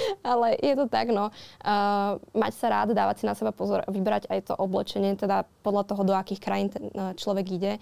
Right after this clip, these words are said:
Zbytočne nepútať pozornosť, nepiť alkohol, keď je sám.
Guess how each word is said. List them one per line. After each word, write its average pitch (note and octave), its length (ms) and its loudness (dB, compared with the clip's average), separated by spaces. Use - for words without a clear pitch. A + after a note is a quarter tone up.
Zbytočne G3+ 480 -2
nepútať G3+ 400 -2
pozornosť, G3+ 560 -2
nepiť G3+ 240 0
alkohol, G3+ 560 0
keď G3 320 -2
je - 20 -8
sám. G3 340 -2